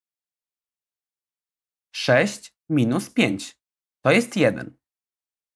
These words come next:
Teraz czas na pierwiastki. Minus trzy pierwiastki z pięciu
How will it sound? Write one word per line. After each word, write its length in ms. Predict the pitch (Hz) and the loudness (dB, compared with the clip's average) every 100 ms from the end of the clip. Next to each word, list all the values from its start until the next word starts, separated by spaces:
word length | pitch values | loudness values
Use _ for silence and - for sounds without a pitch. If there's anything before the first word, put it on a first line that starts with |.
| _ _ _ _ _ _ _ _ _ _ _ _ | _ _ _ _ _ _ _ _ _ _ _ _
Teraz 340 | 120 143 175 | 2 4 2
czas 220 | - 127 135 | 0 0 -2
na 100 | 131 | -2
pierwiastki. 680 | 127 123 123 - - 78 _ _ _ _ _ 123 | -2 2 0 0 -14 -18 _ _ _ _ _ -2
Minus 580 | 165 208 151 131 - | 2 4 2 -2 -10
trzy 380 | - - - 123 | -12 -6 0 0
pierwiastki 560 | - 117 110 110 - 107 | 0 -4 -2 -6 -8 -14
z 80 | - | -8
pięciu 560 | 107 101 - 180 - | -6 -4 -2 -4 -6